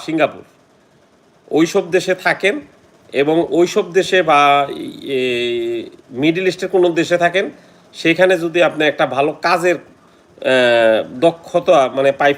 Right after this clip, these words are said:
ফিল্টার থেকে বিভিন্ন কাজের, এইগুলা দেখাইতে পারেন। প্লাস হলো, আপনার মালিকের যদি, আহ, যে বেতন দেয়, এইসব, আহ,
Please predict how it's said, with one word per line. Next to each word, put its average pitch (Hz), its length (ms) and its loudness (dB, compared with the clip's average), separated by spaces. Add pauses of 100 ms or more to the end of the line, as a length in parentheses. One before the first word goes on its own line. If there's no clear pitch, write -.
ফিল্টার 147 300 -6
থেকে 143 200 -4
বিভিন্ন 147 380 -4
কাজের, 156 340 -2 (520)
এইগুলা 170 300 2
দেখাইতে 170 380 -2
পারেন। 175 300 0 (460)
প্লাস 156 360 0
হলো, 180 140 0
আপনার 156 300 -2
মালিকের 156 760 -2 (280)
যদি, 143 420 -8
আহ, 123 160 -6 (520)
যে 143 140 -4
বেতন 165 400 0
দেয়, 107 200 2
এইসব, 135 380 -6
আহ, - 1200 -4